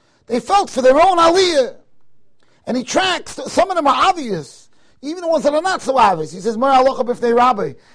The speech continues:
The concept of Mor Alocha, Mor Alocha B'fnei Rabbi is because it's Mevatel,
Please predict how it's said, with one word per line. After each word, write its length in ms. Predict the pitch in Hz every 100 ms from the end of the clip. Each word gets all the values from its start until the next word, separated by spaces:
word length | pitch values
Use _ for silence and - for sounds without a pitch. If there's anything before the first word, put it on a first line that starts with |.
| -
The 80 | -
concept 420 | 226 277 277 226
of 100 | 226
Mor 160 | 240
Alocha, 680 | 247 233 214 208 220 196 -
Mor 180 | 214 226
Alocha 340 | 240 233 233
B'fnei 300 | 226 196 214
Rabbi 280 | 214 240 247
is 140 | 214 165
because 400 | 190 202 175 - - _ _
it's 220 | - 196 190
Mevatel, 800 | 208 175 240 262 247 226 196